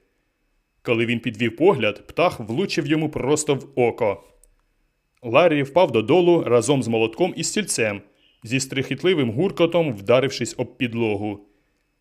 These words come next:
На мить птах зупинився, його тільце нерухомо застигло.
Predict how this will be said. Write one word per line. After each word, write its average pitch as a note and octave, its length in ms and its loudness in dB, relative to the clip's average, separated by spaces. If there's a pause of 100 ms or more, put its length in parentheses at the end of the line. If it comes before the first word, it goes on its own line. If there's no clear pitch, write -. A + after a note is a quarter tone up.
(500)
На A2+ 140 0
мить F#3+ 400 -2
птах F3 280 2
зупинився, C#3 720 -2 (200)
його A#2 280 0
тільце F3+ 360 -2
нерухомо B2+ 500 0
застигло. G#2 680 -4